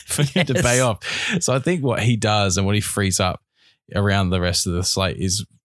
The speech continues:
Speaker 1: really, really nice. Um, and, yeah, like, looking at the snap count from last week, uh, also two weeks ago when Hilton didn't play, Dulin was on the field for sixty-three percent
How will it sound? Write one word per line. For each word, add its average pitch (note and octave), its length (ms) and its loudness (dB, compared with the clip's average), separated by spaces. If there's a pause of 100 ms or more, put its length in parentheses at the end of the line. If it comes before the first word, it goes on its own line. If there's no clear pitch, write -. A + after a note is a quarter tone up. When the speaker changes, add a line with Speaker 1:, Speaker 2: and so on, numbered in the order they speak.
(180)
Speaker 1:
really, A#2+ 400 2
really F#2 240 2
nice. F#2 420 0 (400)
Um, F2+ 480 0 (400)
and, F#2 420 0 (400)
yeah, A2+ 300 0
like, G#2+ 140 -2
looking C#3+ 180 2
at A2+ 80 0
the G#2 60 0
snap - 360 0
count G2+ 320 -2
from G2+ 200 -2
last G2 320 0
week, G#2 440 -4 (640)
uh, F#2+ 460 0
also G#2+ 240 0
two F3 220 0
weeks D3 200 0
ago A2+ 200 0
when F#2+ 240 0 (220)
Hilton A2 360 0
didn't F#2+ 180 0
play, G2 380 -2 (140)
Dulin C3+ 320 2
was G2 140 0
on G2+ 120 0
the F#2+ 80 0
field G2+ 380 -2
for G2 100 -6
sixty-three - 680 -2
percent - 440 -2